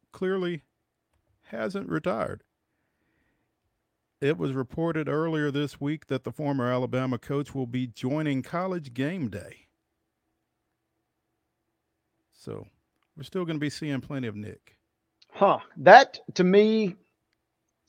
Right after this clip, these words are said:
Speaker 2: is kind of a shocker. I thought for sure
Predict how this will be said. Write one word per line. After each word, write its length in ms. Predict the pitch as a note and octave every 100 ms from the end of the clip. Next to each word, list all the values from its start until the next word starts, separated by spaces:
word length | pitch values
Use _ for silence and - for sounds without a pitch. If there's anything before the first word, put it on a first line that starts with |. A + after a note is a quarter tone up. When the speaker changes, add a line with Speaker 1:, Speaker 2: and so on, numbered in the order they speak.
| _
Speaker 2:
is 280 | D#3 B2+ -
kind 280 | F3 A3+
of 80 | A3+
a 60 | C#3
shocker. 480 | - F3+ D#3+ A2+ C3
I 100 | G3+
thought 400 | G#3 F#3 D#3 -
for 140 | C#3+
sure 720 | - - G#3+ G3 E3 C#3 B2